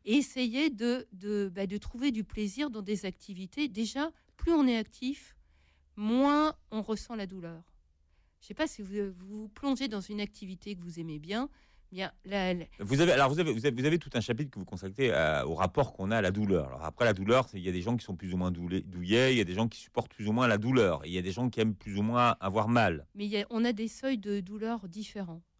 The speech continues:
Speaker 1: Mais en fait, on s'aperçoit que, par exemple, les gens qui sont actifs ont un seuil de douleur plus,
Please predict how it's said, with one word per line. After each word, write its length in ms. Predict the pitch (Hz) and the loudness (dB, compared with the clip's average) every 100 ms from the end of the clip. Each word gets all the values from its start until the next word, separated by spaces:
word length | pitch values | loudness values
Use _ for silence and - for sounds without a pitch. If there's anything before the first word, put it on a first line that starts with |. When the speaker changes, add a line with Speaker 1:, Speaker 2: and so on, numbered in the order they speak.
| - | -12
Speaker 1:
Mais 160 | 196 196 | -8 -6
en 120 | 190 | -8
fait, 320 | - 294 240 | -10 -12 -10
on 100 | 196 | -10
s'aperçoit 540 | 208 196 190 - 262 | -10 -12 -14 -12 -12
que, 120 | 277 208 | -12 -12
par 140 | 185 | -12
exemple, 240 | 180 190 - | -12 -12 -12
les 80 | |
gens 140 | 175 269 | -10 -10
qui 140 | - | -12
sont 100 | - | -12
actifs 460 | 190 180 - 269 - | -12 -12 -12 -14 -12
ont 80 | 196 | -8
un 200 | 175 175 | -6 -8
seuil 220 | - 208 | -8 -12
de 120 | 180 | -10
douleur 400 | 170 190 214 254 _ _ _ _ _ _ _ _ _ _ | -12 -12 -10 -10 _ _ _ _ _ _ _ _ _ _
plus, 320 | - 311 269 | 0 2 2